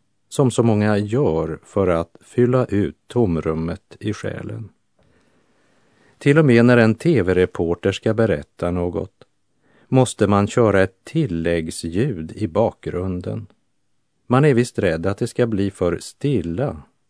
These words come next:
med bara en människas röst. Salomo köpte sig sångare och sångerskor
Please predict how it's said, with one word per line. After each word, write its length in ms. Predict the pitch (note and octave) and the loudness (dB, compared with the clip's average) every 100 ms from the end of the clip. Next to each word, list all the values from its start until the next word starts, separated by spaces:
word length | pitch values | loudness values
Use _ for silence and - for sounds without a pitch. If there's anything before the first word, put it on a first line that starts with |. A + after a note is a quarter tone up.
| _ | _
med 200 | A2 G#2+ | 0 2
bara 320 | A#2 F#2+ F2 | 2 2 0
en 260 | F2 E2+ E2 | -2 -4 -4
människas 920 | E2 F#2+ A2 F2 - - E2 D#2+ - | -4 -4 -4 -6 -10 -10 -12 -12 -16
röst. 460 | - G2 G2 - - _ _ _ _ _ _ _ _ _ _ _ _ _ _ _ _ _ | -10 -8 -8 -14 -20 _ _ _ _ _ _ _ _ _ _ _ _ _ _ _ _ _
Salomo 520 | - C3 C3+ D#3 D#3 | 0 4 6 6 4
köpte 380 | - D3 - G#2 | 4 0 2 -2
sig 160 | G#2 | 0
sångare 640 | G2+ C#3+ B2+ F2 E2+ F#2 | 0 2 2 2 0 0
och 160 | G#2 A#2 | -2 -4
sångerskor 800 | - G#2+ D#2+ D#2+ D#2 - E2 D#2+ | -2 -2 0 -4 -6 -4 -4 -4